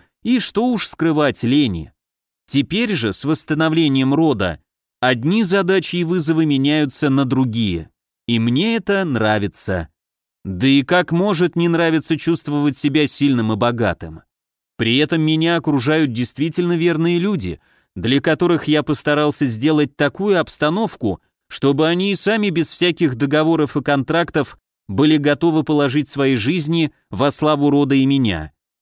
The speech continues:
Может, это было не совсем честно по отношению к ним, но всех, кого я собрал под крыло рода,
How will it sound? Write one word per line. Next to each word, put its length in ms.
Может, 560
это 220
было 240
не 160
совсем 460
честно 460
по 140
отношению 640
к 100
ним, 300
но 220
всех, 360
кого 260
я 160
собрал 440
под 200
крыло 340
рода, 420